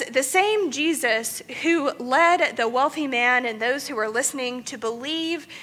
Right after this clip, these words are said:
that achieving eternal life is as easy as following the Ten Commandments and selling one's possessions for the benefit of the poor goes on to then say, in a rather absurd fashion, that it's actually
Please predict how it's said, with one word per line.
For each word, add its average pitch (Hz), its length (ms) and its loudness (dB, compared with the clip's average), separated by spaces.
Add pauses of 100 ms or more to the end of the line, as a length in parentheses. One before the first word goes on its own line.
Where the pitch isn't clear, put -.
(200)
that 233 320 6
achieving 311 580 -2
eternal 233 420 -2
life 233 380 2
is 226 160 -4
as 220 180 -4
easy 294 440 -4
as 220 120 -6
following 277 520 -6
the 208 80 -10
Ten 277 340 -10
Commandments 233 640 -6
and 214 160 -10
selling 254 440 0
one's 220 260 -6
possessions 226 580 -4
for 220 140 -6
the 214 80 -8
benefit 226 520 -2
of - 120 -10
the 202 80 -10
poor 233 680 -4 (1160)
goes 311 320 4
on 240 400 4
to 269 100 -6
then 285 260 2
say, 240 440 0
in 254 80 0
a 233 80 0
rather 233 360 2
absurd 214 400 -2
fashion, 214 460 -4
that 285 80 -4
it's - 160 -2
actually 262 640 -4